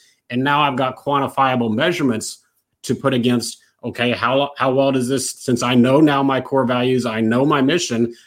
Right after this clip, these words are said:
I can say, "Hey, you're succeeding in these three areas, but not these two." Makes it a whole lot easier for me to have conversations with you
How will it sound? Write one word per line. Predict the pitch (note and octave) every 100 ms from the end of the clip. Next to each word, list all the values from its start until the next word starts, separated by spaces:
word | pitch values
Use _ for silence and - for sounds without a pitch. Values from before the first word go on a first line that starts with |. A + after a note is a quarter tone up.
| _ -
I | B2+
can | C3+
say, | A#2+ F3 D#3 A2+
"Hey, | D3 C#3 A2+ - -
you're | A#2 B2 F3
succeeding | - - - D#3+ D#3 C#3
in | C3 A#2 A2
these | C#3+ F3 -
three | D3+ C#3+
areas, | C3 C3+ B2
but | G#2+ A#2
not | B2 B2 -
these | B2 A2+ -
two." | F3+ D#3+ C3 - _ _
Makes | B2 D#3 B2
it |
a | G#2
whole | B2 C#3
lot | C#3+ C3
easier | C3+ B2 C3
for | -
me | A#2+ C3
to |
have | A#2+ B2
conversations | - B2+ A#2 - G3 G#2+ C3 A#2
with | A#2 A2+ A#2+
you | B2 C3